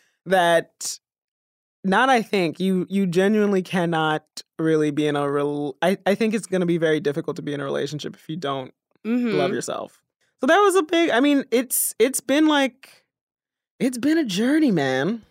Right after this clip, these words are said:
Speaker 2: But I do think that's, like, a nice thing to touch on, that you do need to love yourself before, like,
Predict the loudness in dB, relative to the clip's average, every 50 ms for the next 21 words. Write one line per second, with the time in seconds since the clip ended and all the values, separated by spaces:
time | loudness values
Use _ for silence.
0 | _ _ _ 2 2 2 2 4 2 2 2 2 0 -2 0 0 0 2 2 2
1 | 2 2 0 0 -2 -2 -2 -2 -2 -4 -6 -4 -2 -2 -2 0 0 0 0 0
2 | 0 0 -2 -2 -4 -6 -8 -8 -4 -4 -2 0 0 0 -2 -2 -4 -6 -6 -4
3 | -4 -4 -2 -2 -4 -4 -4 -2 -2 -2 -2 -4 -6 _ -12 -12 -8 -8 -6 0
4 | 2 2 2 2 -2